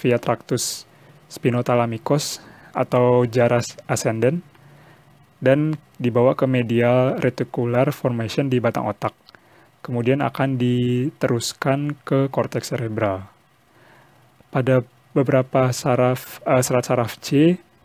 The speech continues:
yang tidak bermielin, jaras tersebut tidak ber-, tidak dibawa ke bagian dorsal medula spinalis, tetapi di bagian ventral medula spinalis. Jadi, ini merupakan gambaran dari mekanisme transmisi nyeri.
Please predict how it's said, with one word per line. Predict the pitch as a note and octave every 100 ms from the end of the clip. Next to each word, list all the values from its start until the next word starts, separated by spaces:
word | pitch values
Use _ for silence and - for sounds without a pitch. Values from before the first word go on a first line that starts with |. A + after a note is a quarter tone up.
| _
yang | - B2
tidak | B2 C3+
bermielin, | B2 A#2+ A#2 A2 B2+ F3 E3+ _ -
jaras | A#2+ A#2+ A#2
tersebut | C3+ A#2+ A#2 C#3 E3 _ _ _ _ _
tidak | - C3 -
ber-, | - C3 B2 -
tidak | - B2 B2+ -
dibawa | - B2 A#2+ A#2+ B2+ -
ke | - C#3+
bagian | C3 B2 B2+ B2
dorsal | A2+ - C3
medula | B2 A#2+
spinalis, | - A#2 A2+ A2+ C#3
tetapi | B2 - B2+
di | B2
bagian | A#2+ A2+ B2 C3 - - _ _ _
ventral | - B2+ A#2 A#2+
medula | B2 A#2 G#2+ A2
spinalis. | - A#2 G#2+ G2 - - _ _ _ _ _ _ _ _ _ _ _ _ _ _ -
Jadi, | B2+ D3 D#3+
ini | D#3 C3+
merupakan | C#3+ C3 - C3
gambaran | B2 A#2+ A#2+ A#2+ A#2+ B2+ C#3+ C3+
dari | A#2+ A#2+ A#2+ A#2+ A#2
mekanisme | A#2 B2 A#2+ - A#2+ A#2
transmisi | B2 A2 - A#2 - - A#2 A2+ A2+ A2
nyeri. | A2+ A#2+ C#3